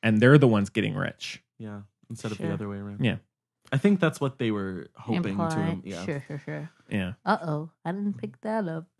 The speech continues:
Speaker 2: <laughs>
Speaker 1: Whoops.
Speaker 3: <laughs> My bad.
Speaker 2: <laughs>
Speaker 1: So, yeah,
Speaker 3: Oh, I
Speaker 1: this
Speaker 3: guess. Okay, okay. I guess so.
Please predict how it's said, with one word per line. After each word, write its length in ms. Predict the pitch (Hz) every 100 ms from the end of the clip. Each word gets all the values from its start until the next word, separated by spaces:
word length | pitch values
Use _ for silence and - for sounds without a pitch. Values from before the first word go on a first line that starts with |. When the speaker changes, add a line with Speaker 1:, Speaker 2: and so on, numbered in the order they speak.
| 113
Speaker 2:
<laughs> 240 | - 190
Speaker 1:
Whoops. 380 | 226 208 156 -
Speaker 3:
<laughs> 640 | 262 233 165 _ _ _
My 200 | - 160
bad. 520 | 226 196 175 165 175 185
Speaker 2:
<laughs> 60 | 110 123 - - - 127 -
Speaker 1:
So, 160 | -
yeah, 140 | 139 131
Speaker 3:
Oh, 60 |
I 100 | 453 508
Speaker 1:
this 80 | 202
Speaker 3:
guess. 240 | 156 160 _
Okay, 300 | 349 339 170
okay. 160 | 156 151
I 680 | 135 143 381 554 466 370 262
guess 240 | 147 131 -
so. 240 | - 160